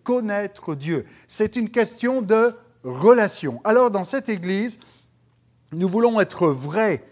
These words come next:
authentiques dans nos relations avec Dieu.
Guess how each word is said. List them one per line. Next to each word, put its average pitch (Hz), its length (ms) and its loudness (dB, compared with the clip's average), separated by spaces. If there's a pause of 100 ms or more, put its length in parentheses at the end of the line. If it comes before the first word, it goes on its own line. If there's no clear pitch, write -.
(240)
authentiques 254 760 -2 (320)
dans 151 160 2
nos 160 160 0
relations 170 800 0 (340)
avec 139 360 -4
Dieu. 127 160 -20